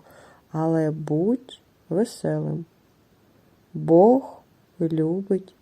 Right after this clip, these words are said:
радісних. Зусилля тіла мають бути продуманими,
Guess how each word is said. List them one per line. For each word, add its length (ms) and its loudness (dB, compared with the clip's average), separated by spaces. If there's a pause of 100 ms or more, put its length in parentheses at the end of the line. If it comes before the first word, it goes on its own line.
радісних. 1000 -6 (3750)
Зусилля 640 6
тіла 480 4
мають 560 4
бути 720 2 (800)
продуманими, 1040 0